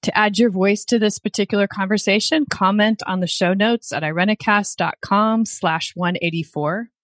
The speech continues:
Also on the show notes, you will find relevant links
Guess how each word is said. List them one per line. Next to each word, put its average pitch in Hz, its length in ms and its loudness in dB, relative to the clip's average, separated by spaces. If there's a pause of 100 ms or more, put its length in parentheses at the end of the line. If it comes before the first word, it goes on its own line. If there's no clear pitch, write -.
(680)
Also 240 380 2
on 233 160 2
the 214 60 2
show 220 200 2
notes, 185 420 -2
you 214 140 0
will 220 140 4
find 185 440 0
relevant 190 460 0
links 254 480 0